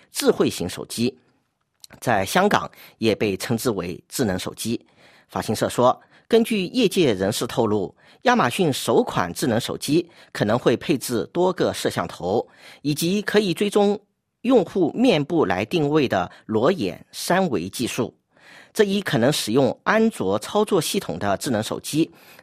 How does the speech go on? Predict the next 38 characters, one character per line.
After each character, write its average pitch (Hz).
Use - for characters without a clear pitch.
正 151
面 113
应 120
该 117
会 107
安 120
装 131
红 107
外 151
线 104
传 -
感 98
器。 -
就 247
在 214
亚 233
马 143
逊 160
公 165
司 156
预 170
计 143
周 185
三 185
正 151
式 123
推 -
出 147
首 -
款 87
智 -
能 117
手 85
机 165
的 95
前 -
一 120
天， 143